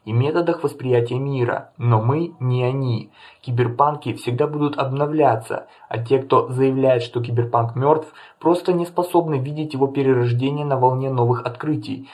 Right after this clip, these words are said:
Вы ведь не можете сказать, что эволюция остановилась, не так ли? Киберпанки — это те, кто эволюционирует.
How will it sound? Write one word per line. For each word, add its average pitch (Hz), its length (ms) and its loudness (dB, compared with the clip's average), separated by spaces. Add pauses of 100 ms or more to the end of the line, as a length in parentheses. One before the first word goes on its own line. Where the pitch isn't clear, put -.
(160)
Вы 123 160 0
ведь 123 180 -4
не 123 80 -4
можете 165 360 0
сказать, 131 380 2
что - 240 0
эволюция 123 640 0
остановилась, 120 840 -2
не 113 160 -4
так 131 260 0
ли? - 220 -8 (260)
Киберпанки — 123 600 0
это 120 240 0
те, 156 180 0
кто 156 260 2
эволюционирует. 151 1200 0